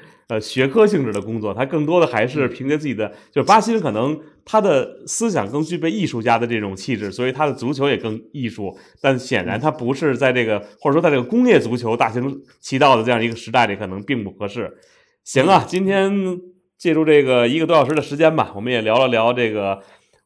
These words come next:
Speaker 1: 乌拉圭、巴西、阿根廷，这个平常在我们节目里边专门聊的机会也少。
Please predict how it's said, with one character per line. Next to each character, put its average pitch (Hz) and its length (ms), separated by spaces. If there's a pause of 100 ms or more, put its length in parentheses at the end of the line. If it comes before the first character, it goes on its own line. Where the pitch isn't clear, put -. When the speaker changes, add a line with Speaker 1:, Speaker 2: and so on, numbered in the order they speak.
Speaker 1:
乌 127 100
拉 131 160
圭、 131 180
巴 135 220
西、 131 160
阿 135 100
根 135 160
廷， 117 240
这 131 100
个 117 60
平 127 220
常 123 320
在 139 100
我 113 60
们 101 100
节 104 100
目 120 80
里 113 80
边 95 160
专 147 140
门 143 160
聊 107 200
的 123 60
机 123 200
会 117 160
也 113 100
少。 - 380